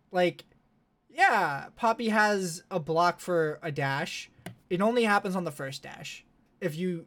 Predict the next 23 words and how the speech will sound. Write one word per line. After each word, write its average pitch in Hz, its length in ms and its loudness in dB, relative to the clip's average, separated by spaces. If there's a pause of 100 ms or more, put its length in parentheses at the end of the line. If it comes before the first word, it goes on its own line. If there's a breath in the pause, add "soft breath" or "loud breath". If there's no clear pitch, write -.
if 175 340 -2
you, 190 100 0
if 160 140 0
it 160 80 -4
hits 226 200 0
you 247 80 -2
once, 196 320 -2
you 180 60 -6
get 170 140 2
another. 151 320 -2
You 175 140 -8
can 165 120 -6
do 160 200 -2
it, 160 160 -8
do 165 120 -2
it 160 60 -2
again, 139 360 -8 (500 soft breath)
uh, 143 240 -4
for - 200 -6
free, 127 300 -8 (520 soft breath)
uh, 160 320 2 (140)
and 185 220 2
it'll 185 480 2